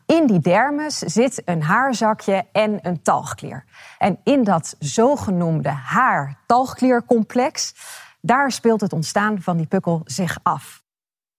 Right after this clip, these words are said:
Nou, die talgklieren, die hebben we nodig. Daar hebben we er miljoenen van over onze gehele huid, behalve op de handpalmen en op de voetzolen. Ehm, en die talgklieren, die produceren talg. En dat zorgt ervoor dat er een mooi vettig laagje op je huid achterblijft, zodat de huid,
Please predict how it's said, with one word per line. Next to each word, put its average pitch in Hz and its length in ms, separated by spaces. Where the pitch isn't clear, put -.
Nou, 175 240
die 175 140
talgklieren, 214 840
die 208 140
hebben 180 180
we 175 60
nodig. 147 260
Daar 180 160
hebben 190 160
we 196 60
er 196 40
miljoenen 202 380
van 202 180
over 180 260
onze 185 220
gehele 190 440
huid, 156 460
behalve 196 400
op 165 120
de 175 60
handpalmen 156 600
en 196 140
op 175 120
de 160 80
voetzolen. 220 640
Ehm, 190 420
en 226 260
die 196 260
talgklieren, 214 420
die 185 100
produceren 208 540
talg. 156 380
En 170 100
dat 160 160
zorgt 247 280
ervoor 202 200
dat 175 140
er 170 80
een 170 140
mooi 208 240
vettig - 500
laagje 202 380
op 156 100
je - 100
huid 196 280
achterblijft, 202 840
zodat 170 520
de 170 100
huid, 160 540